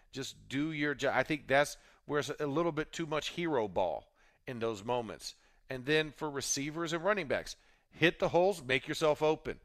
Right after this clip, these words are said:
Offensive line, block it, right? It, it, w-, we're saying these very simple, rudimentary terms, but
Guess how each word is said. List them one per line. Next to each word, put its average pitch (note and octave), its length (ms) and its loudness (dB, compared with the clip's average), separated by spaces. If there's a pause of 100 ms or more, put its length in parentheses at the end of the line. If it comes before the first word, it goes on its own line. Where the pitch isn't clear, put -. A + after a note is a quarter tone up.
(280)
Offensive D3+ 500 4
line, F3 280 4
block E3 380 6
it, - 80 -4
right? D#3+ 220 2 (300)
It, E3+ 180 -2
it, F3 180 -2
w-, D#3 220 -10 (120)
we're D3+ 180 -8
saying F#3+ 480 -2
these D#3+ 400 -6 (420)
very E3+ 300 2
simple, F3 500 0
rudimentary D3+ 560 -4
terms, G3+ 480 -2
but C#3 300 4